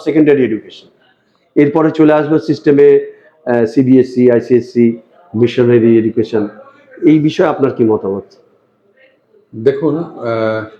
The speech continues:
Speaker 2: প্রাথমিকভাবে আমরা যে শিক্ষা ব্যবস্থার থেকে উঠে এসেছিলাম সেটা আপনি সঠা-, যথার্থই বলেছেন।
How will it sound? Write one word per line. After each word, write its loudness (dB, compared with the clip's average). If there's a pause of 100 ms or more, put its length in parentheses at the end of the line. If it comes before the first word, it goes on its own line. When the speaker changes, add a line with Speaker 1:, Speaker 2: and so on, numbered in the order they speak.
(960)
Speaker 2:
প্রাথমিকভাবে -2
আমরা -2
যে 2
শিক্ষা -8
ব্যবস্থার 2
থেকে -10
উঠে -2
এসেছিলাম -8
সেটা -4
আপনি -4
সঠা-, -8
যথার্থই -4
বলেছেন। -8